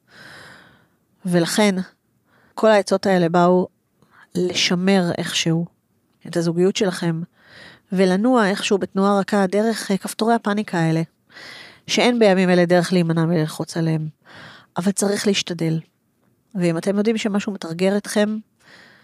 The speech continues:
תקנו מכסה פלסטיק, תשימו על כפתור הפאניקה,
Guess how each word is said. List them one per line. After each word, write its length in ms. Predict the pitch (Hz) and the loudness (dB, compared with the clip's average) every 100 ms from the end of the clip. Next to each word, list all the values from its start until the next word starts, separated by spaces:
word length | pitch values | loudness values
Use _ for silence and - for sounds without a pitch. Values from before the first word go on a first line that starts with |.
| _ _ _ _ _ _ | _ _ _ _ _ _
תקנו 800 | - - 180 196 202 190 180 175 _ _ _ _ _ - | -20 -10 -2 2 4 4 2 0 _ _ _ _ _ -12
מכסה 280 | - - 220 | -8 -4 -2
פלסטיק, 600 | - 196 - - - - _ _ - | -2 -4 -4 -12 -14 -20 _ _ -12
תשימו 340 | 185 226 214 | -6 -2 0
על 60 | 196 | -2
כפתור 340 | 170 - 180 | -4 -4 -2
הפאניקה, 460 | 175 180 180 - | 0 -2 -2 -4